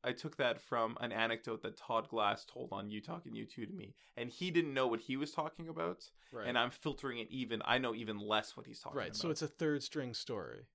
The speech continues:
Speaker 1: Yeah.
Speaker 2: Ah, you know what? I could see him doing it.
Speaker 1: The
Speaker 2: I could see him
Speaker 1: bastard.
Speaker 2: doing it.
Speaker 1: The
Speaker 2: The son of
Speaker 1: bastard.
Speaker 2: a bitch with his private jets. He's another, he's another DiCaprio.
Speaker 1: Another DiCaprio?
Speaker 2: Uh,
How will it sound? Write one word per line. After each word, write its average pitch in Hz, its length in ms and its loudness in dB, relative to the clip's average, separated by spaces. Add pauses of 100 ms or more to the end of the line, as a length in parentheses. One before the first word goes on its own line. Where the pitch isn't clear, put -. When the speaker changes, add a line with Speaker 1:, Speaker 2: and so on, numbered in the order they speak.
(120)
Speaker 1:
Yeah. - 120 -8 (260)
Speaker 2:
Ah, 180 220 0 (220)
you 151 120 0
know 156 100 4
what? 170 260 2 (600)
I 147 40 -10
could 101 140 -10
see - 140 -8
him 82 160 -10
doing 85 240 -10
it. 90 180 -16 (840)
Speaker 1:
The - 160 -12
Speaker 2:
I - 20 -10
could - 160 -8
see - 220 -6
him 92 180 -8
Speaker 1:
bastard. - 140 -16
Speaker 2:
doing 92 340 -10
it. 87 120 -14 (100)
Speaker 1:
The 170 80 -4
Speaker 2:
The - 580 -12
son - 440 0
of - 120 -12
Speaker 1:
bastard. - 40 -14 (260)
Speaker 2:
a - 20 -8
bitch - 360 -6 (340)
with 98 80 -10
his 95 140 -6
private 104 560 -2 (120)
jets. - 540 -4
He's 139 160 -4
another, 151 340 4
he's 139 220 -4
another 131 240 0
DiCaprio. 104 920 -6 (920)
Speaker 1:
Another 131 260 6
DiCaprio? 143 600 2 (180)
Speaker 2:
Uh, - 60 -14